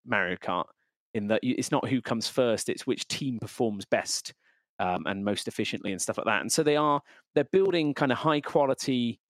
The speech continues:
good games, um, that are around on P C. You've got Relic as well, with, um, you know, Dawn of War and Company of Heroes. Um, you know, they've got some really good quality heritage games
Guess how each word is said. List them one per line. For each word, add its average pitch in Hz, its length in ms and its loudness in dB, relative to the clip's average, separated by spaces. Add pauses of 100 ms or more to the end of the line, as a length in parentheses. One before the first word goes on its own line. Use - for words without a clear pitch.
(200)
good 139 220 0
games, 110 720 0 (400)
um, 98 440 2
that 120 140 4
are 113 100 4
around 110 260 2
on 104 100 -2
P 120 180 -4
C. - 220 0
You've 113 300 -2
got 123 280 2
Relic 131 500 2
as 127 140 -4
well, 123 440 2 (100)
with, 123 180 -4
um, 110 320 2
you 123 100 -2
know, 107 120 0
Dawn 120 180 2
of 110 120 -2
War 120 340 2
and 110 180 -4
Company 120 300 -4
of 98 60 -8
Heroes. 117 580 2 (420)
Um, 113 240 2 (100)
you 165 120 0
know, 127 40 2
they've 135 140 0
got - 160 2
some 147 220 -4
really 175 480 -2
good 139 360 0 (720)
quality 143 500 2
heritage 123 540 0
games 110 640 0